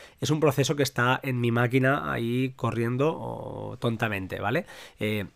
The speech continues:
eh, lógicamente no es con mala fe, el, el cliente, la persona que estaba viendo algo, pues por lo que sea, pues ha pausado, se ha despistado y ya está.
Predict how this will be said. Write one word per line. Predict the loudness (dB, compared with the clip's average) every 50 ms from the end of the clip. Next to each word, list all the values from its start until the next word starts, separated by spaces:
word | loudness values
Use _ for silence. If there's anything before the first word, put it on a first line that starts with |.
| _ -12 -8
eh, | -6 -4 -4 -4 -4
lógicamente | -4 -4 0 2 4 4 4 4 4 4
no | 6 6
es | 4 4
con | 4 2 2
mala | 2 2 2 0 2
fe, | 4 6 8 8 8 8
el, | 6 4 2 0 -2 -2 -2 -4 -4 -6 -6 -8 -8
el | -8 -8 -6 -6 -6 -8 -6
cliente, | -4 -2 0 0 0 0 0
la | 0 0 -2
persona | -2 -4 -4 -4 -4
que | -4
estaba | -4 -2 -2 -2
viendo | -2 -2 -2 0 2
algo, | 4 4 4 2 0
pues | -2 -6
por | -6 -6 -6
lo | -6
que | -6 -6 -6
sea, | -4 -6 -6 -6
pues | -10 -12 -12 -12 -14 -16 -14 -8 -6
ha | -6 -4 -2
pausado, | -4 -4 -2 -2 0 0 0 0 0
se | 0 -2
ha |
despistado | -2 -2 -2 -2 -2 -4 0 0 0 2 2 0 0 -2 -6 -16 -20 -20 -20 _ _
y | -8 -6 -6 -4 -2
ya | -2
está. | -4 -4 -6 -8 -10